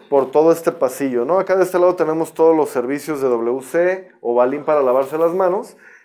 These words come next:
y la regadera. Entonces, tú vienes aquí caminando por todo este pasillo, así,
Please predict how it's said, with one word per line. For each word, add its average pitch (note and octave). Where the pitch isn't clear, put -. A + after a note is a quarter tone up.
y -
la B2+
regadera. A#2
Entonces, C#3+
tú F3
vienes F#3+
aquí F3
caminando F3+
por D#3
todo F3+
este F3+
pasillo, G#3
así, F3